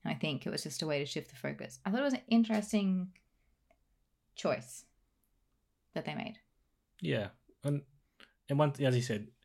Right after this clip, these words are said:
Speaker 2: once you realise they're not building up to a big reveal,
Speaker 1: Yeah.
Speaker 2: it's actually just,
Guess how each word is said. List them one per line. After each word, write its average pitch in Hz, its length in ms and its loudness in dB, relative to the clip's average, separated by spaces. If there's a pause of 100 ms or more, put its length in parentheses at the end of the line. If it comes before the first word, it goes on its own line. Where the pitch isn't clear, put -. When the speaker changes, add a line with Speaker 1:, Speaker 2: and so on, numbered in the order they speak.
(300)
Speaker 2:
once 139 240 6
you 139 80 6
realise 120 320 8
they're 117 100 0
not 117 180 2
building 113 240 4
up 107 140 2
to - 80 -10
a - 20 -8
big 107 220 0
reveal, 113 580 2 (280)
Speaker 1:
Yeah. 175 240 2
Speaker 2:
it's 110 140 0
actually 113 280 0
just, 101 460 -2